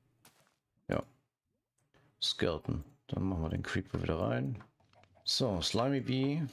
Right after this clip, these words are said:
Wir haben da noch eine Blaze D N A drin liegen. Das ist gut, dann können wir uns wieder eine Blaze machen.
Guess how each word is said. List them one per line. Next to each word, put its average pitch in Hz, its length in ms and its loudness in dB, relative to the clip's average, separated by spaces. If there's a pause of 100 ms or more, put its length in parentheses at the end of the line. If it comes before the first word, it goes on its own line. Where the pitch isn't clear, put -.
(340)
Wir - 120 0
haben 90 120 2
da 90 80 0
noch 87 180 2
eine 78 180 2
Blaze 107 440 2
D 120 60 4
N 117 80 0
A 110 160 2
drin 110 280 0
liegen. 113 320 0
Das - 200 -2
ist - 160 -2
gut, 120 180 0
dann 95 120 0
können 85 140 0
wir 87 40 4
uns 82 160 -2
wieder 78 160 2
eine 78 80 0
Blaze 107 400 0
machen. 120 340 0